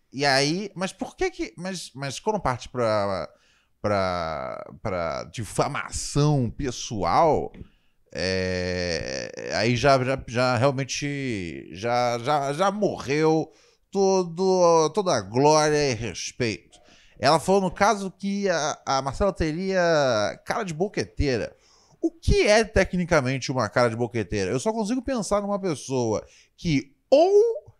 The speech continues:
ah, tem o tempo todo batom manchado na cara, ou você vê que tem,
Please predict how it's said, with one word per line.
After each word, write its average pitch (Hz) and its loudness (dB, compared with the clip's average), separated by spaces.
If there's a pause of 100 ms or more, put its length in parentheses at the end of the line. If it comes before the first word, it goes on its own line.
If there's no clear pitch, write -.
(300)
ah, 156 0 (140)
tem 156 0
o 156 2
tempo 233 0
todo 131 2 (280)
batom 143 0 (220)
manchado 120 0 (560)
na 78 -8
cara, 110 0 (420)
ou 175 6
você 220 -2
vê 143 -2
que - 2
tem, 196 -4